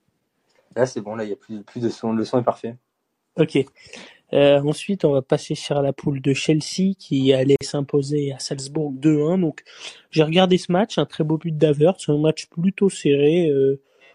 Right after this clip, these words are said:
Speaker 2: avec un, un bon goal du, du Red Bull Salzbourg qui les a, qui les a sauvés.
Speaker 1: Ça veut dire que Chelsea, ils sont qualifiés, c'est ça ?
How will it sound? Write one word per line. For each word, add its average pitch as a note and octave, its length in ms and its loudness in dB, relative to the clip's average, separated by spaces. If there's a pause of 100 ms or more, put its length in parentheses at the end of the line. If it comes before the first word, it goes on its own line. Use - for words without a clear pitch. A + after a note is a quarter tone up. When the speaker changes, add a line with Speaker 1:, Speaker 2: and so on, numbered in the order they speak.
(160)
Speaker 2:
avec C#3 340 2
un, C3+ 340 -2 (480)
un C#3 140 0
bon C#3+ 240 4
goal D3+ 260 4
du, C3 460 -6 (300)
du C#3+ 340 -10
Red C#3+ 200 0
Bull C#3+ 140 0
Salzbourg C#3 480 -2
qui - 140 -10
les B2+ 160 -8
a, B2 280 -8
qui - 140 -10
les C3 140 0
a C#3+ 40 0
sauvés. B2+ 320 0 (1300)
Speaker 1:
Ça - 280 -8
veut A2+ 180 -10
dire C#3 260 -4
que - 120 -6 (120)
Chelsea, - 560 -8 (140)
ils C3+ 40 -14
sont A2 240 -12
qualifiés, A#2+ 480 -6
c'est G2 120 -12
ça ? G#2+ 220 -12